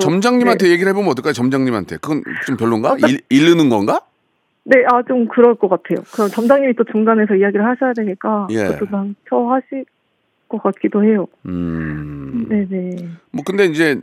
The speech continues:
Speaker 1: 한 달 정도 됐으면 일이 이제 많이 익숙해졌는데 그런, 그런 이제 비율이 조금씩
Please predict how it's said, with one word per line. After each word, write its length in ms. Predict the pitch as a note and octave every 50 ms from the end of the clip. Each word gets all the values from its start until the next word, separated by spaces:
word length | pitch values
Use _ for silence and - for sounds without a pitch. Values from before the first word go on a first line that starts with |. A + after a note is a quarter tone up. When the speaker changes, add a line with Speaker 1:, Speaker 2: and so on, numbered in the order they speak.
| - -
Speaker 1:
한 160 | - E3+ F#3+
달 140 | G3+ G#3+ F3+
정도 220 | G3 G3 G3 F#3
됐으면 320 | C#3+ C#3 C3 C3+ D3+ D#3 C#3+
일이 160 | D3+ D#3 F3
이제 160 | E3+ E3 E3 D3
많이 240 | C#3+ C3+ D3 D3
익숙해졌는데 640 | C#3 C#3+ - - - F3+ D3 D#3 D#3 E3+ F#3 G3 F#3
그런, 400 | - - F3 G#3 A3+ A3 E3 - - - - -
그런 260 | - F3 A3 A#3 G#3+
이제 140 | F#3 F3+ F3
비율이 320 | B2+ - D#3+ F3+ G#3+ A#3 -
조금씩 320 | A#3 A#3+ A#3 G#3+ A3+ -